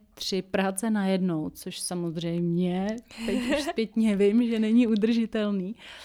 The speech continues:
Speaker 1: Ale v té době jsem to ještě nevěděla. Eh, takže postupně tak jako odpadávalo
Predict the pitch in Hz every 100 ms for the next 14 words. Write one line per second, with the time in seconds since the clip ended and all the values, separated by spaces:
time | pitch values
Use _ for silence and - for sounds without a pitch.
0 | - - 233 240 240 233 240 240 240 226
1 | - 247 220 220 214 180 165 160 - _
2 | _ _ _ _ _ - - 208 202 202
3 | 220 247 208 - 220 202 202 196 196 -
4 | 190 202 170 - 190 185 185 185 190 190